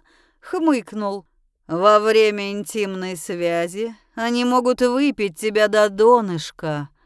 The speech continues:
и даже этого не заметить. «Как это?» —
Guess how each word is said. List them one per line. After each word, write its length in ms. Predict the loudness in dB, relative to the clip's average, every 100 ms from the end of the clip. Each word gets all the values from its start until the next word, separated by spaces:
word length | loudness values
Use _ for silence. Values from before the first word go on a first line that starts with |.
| _ _ _ _
и 160 | -8 -6
даже 460 | -2 -2 -2 -4 -2
этого 440 | -2 -4 -4 -4
не 260 | -4 -6 -8
заметить. 1160 | -6 -6 -6 -8 -12 -18 -18 -20 _ -20 _ _ _ _ _ _ _ -8
«Как 400 | -4 -4 -6 -18
это?» — 420 | -16 -14 -14